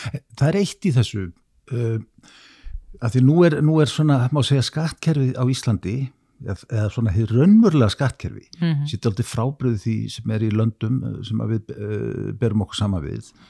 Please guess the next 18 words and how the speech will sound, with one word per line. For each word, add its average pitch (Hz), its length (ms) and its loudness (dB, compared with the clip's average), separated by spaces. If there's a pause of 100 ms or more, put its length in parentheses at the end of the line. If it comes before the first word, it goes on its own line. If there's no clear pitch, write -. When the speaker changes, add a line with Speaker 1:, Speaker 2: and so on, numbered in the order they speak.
(140)
Speaker 1:
eins 107 220 -2
og 110 220 0
hinn 110 160 2
Norðurlöndunum 110 920 0
og, 95 260 -4
og, 98 360 -2
og 104 200 -2
Evrópu, 104 460 -2 (640)
eh, 107 300 0
vegna 113 200 2
þess 101 60 2
að 110 60 2
við 139 80 6
erum 123 80 6
með 127 160 4
öðruvísi 117 260 2
lífeyrissjóðskerfi. 190 1080 -2
Speaker 2:
Mhm. - 0 -